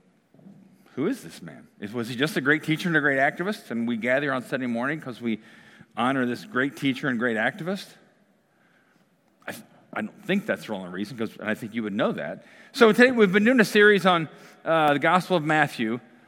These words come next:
called "Following Jesus." There's No One Like Him. And again, <clears throat> then there's no one like him is 'cause when Matthew wrote the Gospel of Matthew,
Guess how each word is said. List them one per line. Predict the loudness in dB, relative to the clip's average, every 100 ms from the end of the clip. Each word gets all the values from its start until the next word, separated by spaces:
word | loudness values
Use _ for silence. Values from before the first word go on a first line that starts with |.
| _
called | 2 2
"Following | 4 4 4 2 0
Jesus." | 2 0 0
There's | -4 -2
No | 0
One | 0
Like | 0 0 -2
Him. | -4
And | -4
again, | -2 -2 -2 -4 -10 -18 -18 -18
<clears throat> | _ _ _
then | -2 0 0 0 -2 2
there's | 4 4 4
no | 0 2
one | 2
like | 2 2 2
him | 2 -2
is | -2
'cause | -4 -6 -10 -18 -18 _
when | -2 0 0
Matthew | 0 0 0 0
wrote | 0 0
the | -2
Gospel | -2 -2 -4 -6
of | -6
Matthew, | -6 -6 -6 -8 -8